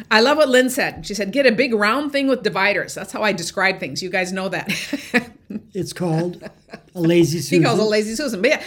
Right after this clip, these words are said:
Speaker 1: and you might get it in the kitchen supply place rather than, it could be either, or crafting things. You know, so much of what we use is all very versatile. But one that pushes around, so it can go around to store scissors, stamp cleaner, tools, et cetera. Makes it easy to grab your tools.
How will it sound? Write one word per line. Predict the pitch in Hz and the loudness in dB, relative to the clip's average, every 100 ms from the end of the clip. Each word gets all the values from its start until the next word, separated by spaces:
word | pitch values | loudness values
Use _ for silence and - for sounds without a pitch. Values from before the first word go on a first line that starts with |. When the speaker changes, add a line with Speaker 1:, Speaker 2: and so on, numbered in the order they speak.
| - | -2
Speaker 1:
and | 247 | 2
you | 269 | 4
might | 294 | 4
get | 285 302 | 2 0
it | |
in | 262 | 0
the | 262 | -2
kitchen | 330 339 320 208 - - | -4 -6 -6 -8 -10 -18
supply | - 226 - 185 156 | -8 -8 -4 -4 -4
place | 190 131 113 - - | -6 -10 -10 -14 -16
rather | 170 156 170 170 | -12 -10 -8 -8
than, | 160 139 151 160 _ _ _ _ | -8 -8 -10 -14 _ _ _ _
it | 196 | -4
could | 208 247 | -2 -2
be | 240 | -2
either, | 285 233 127 | -2 -2 -2
or | 175 | -4
crafting | 175 220 233 190 | -4 -4 -6 -8
things. | 175 147 | -8 -8
You | 202 | -8
know, | 190 | -8
so | 175 262 | -6 -4
much | 269 269 | -4 -4
of | 226 | -6
what | 220 | -4
we | 185 | -6
use | 185 220 | -6 -8
is | 170 165 | -8 -8
all | 175 | -8
very | 180 180 165 | -6 -4 -4
versatile. | 170 180 196 143 151 - - - - - - - | -6 -8 -10 -12 -14 -18 -20 -20 -20 -20 -16 -6
But | 220 214 | -4 0
one | 269 | 0
that | 254 - | 0 0
pushes | 269 294 247 | -2 0 0
around, | 233 170 151 | 0 0 -4
so | 185 | -8
it | |
can | 180 170 | -6 -4
go | 185 | -2
around | 202 196 185 214 277 | 0 0 -2 -2 -6
to | - | -6
store | 190 - 180 | -8 -4 -4
scissors, | 160 269 247 262 262 262 | -2 0 0 0 0 -2
stamp | - 233 240 | -2 -2 -2
cleaner, | - 233 233 | -4 -4 -2
tools, | 226 220 220 226 226 | -4 -4 -2 -2 -4
et | 220 | -6
cetera. | 196 190 233 226 | -6 -6 -6 -10
Makes | 214 180 170 | -10 -14 -12
it | 180 - | -10 -2
easy | 285 262 | -2 0
to | 247 | -2
grab | 202 208 208 | -2 0 0
your | 202 | -2
tools. | 196 220 196 196 226 - | -6 -4 -4 -6 -8 -14